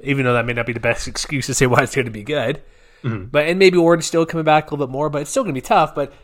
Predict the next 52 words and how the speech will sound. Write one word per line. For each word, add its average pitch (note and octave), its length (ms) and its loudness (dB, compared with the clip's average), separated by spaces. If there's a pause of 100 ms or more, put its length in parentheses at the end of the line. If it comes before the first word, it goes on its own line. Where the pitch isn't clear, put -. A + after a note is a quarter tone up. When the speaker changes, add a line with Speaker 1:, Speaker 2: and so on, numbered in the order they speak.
Speaker 1:
if - 120 -6
you F#3+ 80 4
have E3 80 -2
two G3+ 160 -6
guys E3+ 260 6
who F3 60 2
are D#3+ 40 0
pretty D#3 220 -4
good, C3+ 380 -2 (460)
odds F3+ 320 8
are C#3 420 4
one's C#3+ 240 0
gonna B2+ 220 -4
have A#2 560 -8 (880)
maybe C3+ 240 -4
not B2 120 -4
a G#2+ 60 -12
great A2+ 300 -6
run, D3+ 120 -2
but C#3 60 -8
there's D3 140 -4
gonna F#3+ 160 2
be D#3 100 -4
something, C#3 400 -4
like, C3 220 -8 (320)
it D#3+ 80 -2
gives F#3 220 4
them F#3 100 0
a D#3+ 40 2
better C#3+ 320 2
opportunity C3 640 -4
and A#2 80 -10
better A2 180 -10
chance D3+ 380 -6
instead B2+ 180 -8
of A#2+ 60 -4
having, A#2+ 320 -6 (640)
I'd B2 140 -2
rather D3+ 240 2
have C#3+ 260 2
two D#3 200 -4
battering C3 340 -2
rams C#3 240 -6
than A2 140 -8
one E3 260 -6
if A#2+ 160 -14
you're B2 80 -6
gonna A#2 60 -6
break A#2+ 180 -6
down A#2+ 140 -6
the G#2+ 60 -10
door. D3+ 360 -6